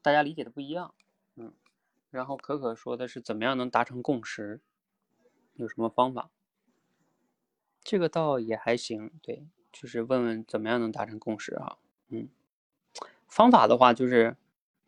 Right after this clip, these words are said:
我觉得很简单，就是每个人都说出一下你对那个词的理解是什么，你一定要问他。哎，不是，我最近不是给你们有些人讲了那个有效沟通嘛？有效沟通里边，我不是分三步嘛？第一步就是说你们要定义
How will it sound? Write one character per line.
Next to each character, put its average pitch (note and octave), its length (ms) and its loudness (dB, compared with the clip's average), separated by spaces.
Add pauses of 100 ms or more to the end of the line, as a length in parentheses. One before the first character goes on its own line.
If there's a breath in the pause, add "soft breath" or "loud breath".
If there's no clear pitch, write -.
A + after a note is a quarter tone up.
(140)
我 C3 100 0
觉 C3 140 10
得 D3 80 6
很 C#3 120 -6
简 C3 200 -2
单， A2+ 180 -14
就 E3+ 160 -6
是 D#3 60 -2
每 A#2 180 -2
个 C#3+ 100 2
人 D3+ 140 2
都 D3 80 -4
说 C#3+ 180 -6
出 C3 140 -12
一 - 20 -16
下 B2+ 140 -6
你 G#2+ 140 -10
对 C#3 140 -6
那 D#3+ 120 -4
个 B2+ 80 -12
词 - 220 -16
的 G#2+ 200 -8 (120)
理 A2+ 200 -4
解 A#2+ 200 -4
是 - 160 -10
什 - 160 -16
么， D#3 100 -20 (160)
你 A#2 140 -4
一 - 20 -2
定 C3+ 80 0
要 C#3+ 80 2
问 D3+ 180 0
他。 - 140 -20 (640 soft breath)
哎， D3 140 6
不 D3 120 -4
是， E3+ 120 -2
我 E3 100 2
最 D#3+ 140 -8
近 D#3+ 120 -2
不 D3 120 -4
是 D#3 80 0
给 D3+ 100 -4
你 D3+ 80 -4
们 C#3 100 -8
有 B2+ 140 -6
些 C3+ 140 -8
人 C3 180 -8
讲 G#2+ 260 -4
了 G#2+ 60 -14
那 B2 180 -10
个 A#2 300 -6 (640)
有 A#2+ 100 -8
效 C#3+ 200 -2
沟 C#3+ 120 -6
通 D3 220 -10
嘛？ A#2 160 -10 (680 soft breath)
有 D#3+ 100 4
效 F3 40 4
沟 F3 140 -4
通 F3+ 160 -6
里 E3+ 80 -4
边， D3+ 340 -2 (440)
我 C3+ 120 -8
不 B2 80 -8
是 D3+ 60 2
分 D#3 240 -10
三 D#3 260 -4
步 D#3+ 140 -8
嘛？ - 300 -16
第 D#3+ 120 -6
一 D#3+ 60 -4
步 D#3 180 -6
就 C#3+ 160 -4
是 C3+ 60 -10
说 C3 340 -4
你 B2 120 -12
们 A2 120 -8
要 C#3 120 -4
定 E3+ 200 -4
义 B2+ 320 -6